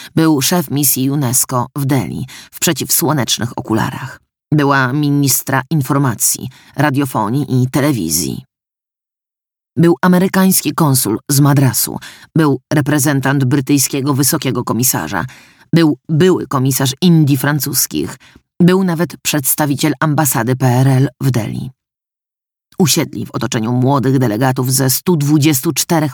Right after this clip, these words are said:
państw świata. Reszta gości szukała miejsca na gołej ziemi. Od słońca osłaniali się czarnymi parasolami. Przyszli też mieszkańcy okolicznych wsi, ubrani w to, co mieli najlepszego.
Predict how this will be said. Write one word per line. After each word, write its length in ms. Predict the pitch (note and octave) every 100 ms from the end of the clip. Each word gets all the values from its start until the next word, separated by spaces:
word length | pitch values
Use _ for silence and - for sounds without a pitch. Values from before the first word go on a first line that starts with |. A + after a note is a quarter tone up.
| -
państw 480 | C#3+ A2 G#2+ - -
świata. 500 | - - A#2 - - - _ _ _ _ _ _ _ _ _ -
Reszta 320 | F3 C#3+ D#3
gości 340 | D3 D3+ - D#3
szukała 360 | E3+ E3 D3
miejsca 480 | D3 D#3 C#3+ - D#3
na 160 | D#3 D3+
gołej 360 | E3+ D#3 C#3+
ziemi. 540 | B2+ B2+ A2 - - B2 - - _ -
Od 260 | D#3 -
słońca 560 | - D#3+ D#3+ C3+ C3 D3 -
osłaniali 520 | C3 D#3+ D3+ C3+ A#2+
się 220 | - B2+ B2+ _ -
czarnymi 460 | E3 C#3+ C#3+ A#2
parasolami. 760 | A#2+ A#2+ A2+ - F#2+ G2+ G2 - _ _ _ _ _
Przyszli 380 | - F3+ C3 F#2+
też 220 | A#2+ B2+
mieszkańcy 560 | G#2+ C3+ - C3+ C3+ -
okolicznych 600 | C3+ D#3 D3+ C#3 - C3
wsi, 300 | - C3+ B2+ - - - _
ubrani 380 | G3 E3+ D3+ C#3
w 80 | C3
to, 200 | E3+ F3
co 160 | - F#3
mieli 260 | E3 C3
najlepszego. 640 | G2+ C2+ B2 - - -